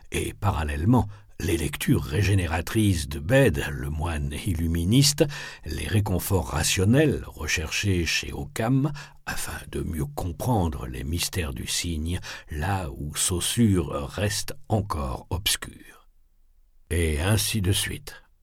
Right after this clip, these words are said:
avec la continuelle nostalgie de la Peregrinatio Sancti Brandani, les contrôles de notre pensée dans le livre de Kells, Borges,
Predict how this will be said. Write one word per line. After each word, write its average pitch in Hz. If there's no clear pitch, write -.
avec 73
la 76
continuelle 95
nostalgie 73
de 92
la 87
Peregrinatio 85
Sancti 82
Brandani, 71
les 71
contrôles 85
de 73
notre 76
pensée 80
dans 92
le 82
livre 90
de 71
Kells, -
Borges, 85